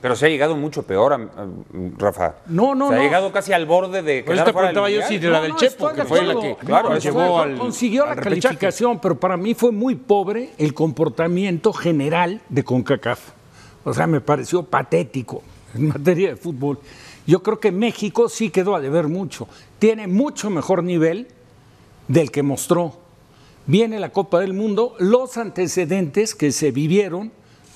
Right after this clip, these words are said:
Speaker 2: de los que, entre otras cosas, bueno, no recordó, pero hizo un, un análisis general o un comentario generalizando Braulio, de no perderle, no, que hay que tenerle fe.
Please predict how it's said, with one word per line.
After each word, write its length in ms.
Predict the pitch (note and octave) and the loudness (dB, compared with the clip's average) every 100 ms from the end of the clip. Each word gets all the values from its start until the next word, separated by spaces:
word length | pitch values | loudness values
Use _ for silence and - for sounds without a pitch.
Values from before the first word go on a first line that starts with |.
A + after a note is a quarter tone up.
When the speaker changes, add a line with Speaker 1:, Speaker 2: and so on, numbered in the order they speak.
| - - - | -20 -18 -2
Speaker 2:
de 160 | C3+ | 0
los 380 | C#3+ C#3+ C#3 - | 2 0 0 -4
que, 240 | - C#3+ C3+ | 0 2 2
entre 260 | A#2 - | 0 0
otras 260 | C#3 F3 D#3+ | 0 0 0
cosas, 560 | F3+ F#3 F#3+ D#3+ - E3 | 0 2 0 -2 -4 -2
bueno, 220 | F#3+ D#3+ | -2 0
no 180 | D#3+ G#3 | 2 2
recordó, 540 | F3+ E3 D3 E3+ F#3 | 2 0 0 0 0
pero 220 | - D3 D#3 | 0 -2 -2
hizo 280 | D3+ C3+ F3+ | -2 0 0
un, 260 | E3+ B2 - - - - | 0 -2 -6 -20 -20 -2
un 180 | F#3+ G3 | 0 2
análisis 640 | F#3+ G#3+ G#3+ G3 - D#3+ | 0 0 0 0 0 -2
general 500 | - E3 D#3 G3+ F3+ | 0 0 2 2 2
o 40 | D3+ | 0
un 160 | G3+ | -2
comentario 720 | G3 A#3+ E3+ C3+ F#3 D#3+ D3+ | 0 0 0 0 0 0 -4
generalizando 960 | - G3 G3 E3 D#3+ C#3 D#3+ D#3+ D#3 F3+ | -2 -2 0 0 0 -2 -2 -2 0 0
Braulio, 500 | B2+ D#3 D#3 C#3+ A#2+ - - - - - - | 2 2 2 -2 -6 -10 -20 -20 -20 -6 0
de 100 | E3+ | 0
no 140 | G3+ | 0
perderle, 480 | G3 F3+ G3 D#3+ C#3+ | 0 2 0 0 -2
no, 220 | C#3+ D#3+ D#3 D3+ - | -2 -2 -4 -4 0
que 80 | |
hay 80 | F#3+ | 0
que 80 | D3 | 2
tenerle 460 | - F#3 F3+ D#3+ D#3 | 0 0 -2 -2 0
fe. 240 | F3 | -2